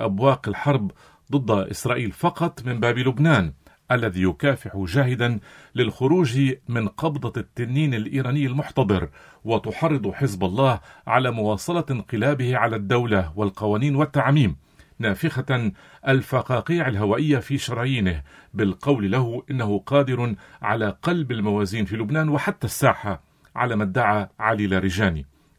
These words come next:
أما الانتخابات النيابية في أيار المقبل، فيسعى الثنائي الشيعي بالتكافل والتضامن والتشاطر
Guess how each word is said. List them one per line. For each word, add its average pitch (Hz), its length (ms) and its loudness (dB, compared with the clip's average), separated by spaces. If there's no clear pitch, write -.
أما 135 220 2
الانتخابات 101 680 -4
النيابية 101 560 0
في - 300 -2
أيار 110 300 0
المقبل، 127 540 2
فيسعى 120 580 -2
الثنائي 113 460 -6
الشيعي 117 440 -2
بالتكافل 127 800 -2
والتضامن 101 800 0
والتشاطر 113 760 -2